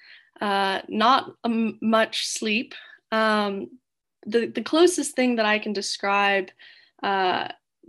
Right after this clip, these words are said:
to what my banking experience was like was kind of like finals week at Wesleyan. It's just,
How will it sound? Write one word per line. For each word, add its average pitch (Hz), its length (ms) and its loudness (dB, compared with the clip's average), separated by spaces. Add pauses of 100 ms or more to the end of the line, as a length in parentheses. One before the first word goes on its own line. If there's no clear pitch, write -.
(140)
to 220 160 0
what 202 220 0
my 202 180 0
banking 196 440 -4
experience 196 440 -8
was 190 140 -8
like 185 180 -4
was 202 120 -10
kind 269 220 -2
of 302 100 -6
like 190 200 -4
finals 202 480 -4
week 254 320 -6
at - 160 -4
Wesleyan. 220 600 -4 (320)
It's - 240 -6
just, - 400 -6